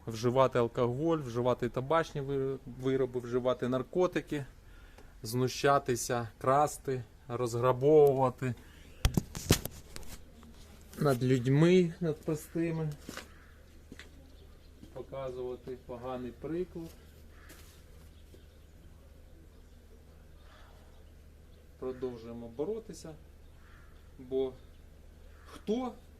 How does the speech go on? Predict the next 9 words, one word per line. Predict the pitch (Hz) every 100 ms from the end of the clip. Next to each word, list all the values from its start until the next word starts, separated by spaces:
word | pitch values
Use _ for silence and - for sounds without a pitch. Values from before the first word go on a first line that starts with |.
| - - -
як | 127 143 160 -
ні, | 135 139 135 135 -
не | 123 131
я, | 131 151 185 208 185 - - - - - - - -
хто, | 143 156
як | 147 143 127 127
ні | 127 127 120 - -
хтось | - 120 -
ще, | - 165 196